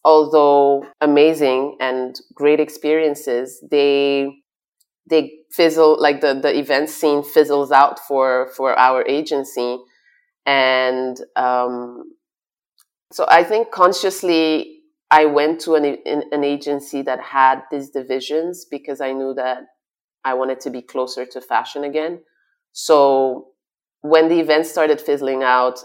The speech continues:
I also, well, actually, before they fizzled out,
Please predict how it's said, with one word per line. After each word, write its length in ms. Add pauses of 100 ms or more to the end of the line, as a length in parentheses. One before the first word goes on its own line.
I 160
also, 800 (420)
well, 180
actually, 300
before 460
they 100
fizzled 400
out, 240